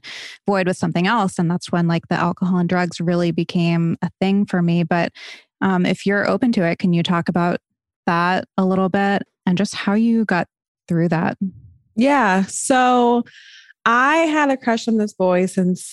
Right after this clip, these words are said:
Speaker 2: I was in, like, eighth grade. Like, I, we went to church, went to the same church.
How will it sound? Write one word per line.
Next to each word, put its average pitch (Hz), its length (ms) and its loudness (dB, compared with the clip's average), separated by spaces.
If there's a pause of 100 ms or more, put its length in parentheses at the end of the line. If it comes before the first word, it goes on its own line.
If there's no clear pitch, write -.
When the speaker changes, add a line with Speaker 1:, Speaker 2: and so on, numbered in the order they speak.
Speaker 2:
I 170 180 2
was 170 160 2
in, 175 160 2
like, 156 340 0 (640)
eighth 175 260 0
grade. 156 580 0 (220)
Like, 175 140 0
I, 180 220 2 (100)
we 202 200 2
went 185 280 0
to 220 80 0
church, - 280 0
went 202 140 0
to 214 60 -2
the 202 80 0
same 190 240 -2
church. - 540 -2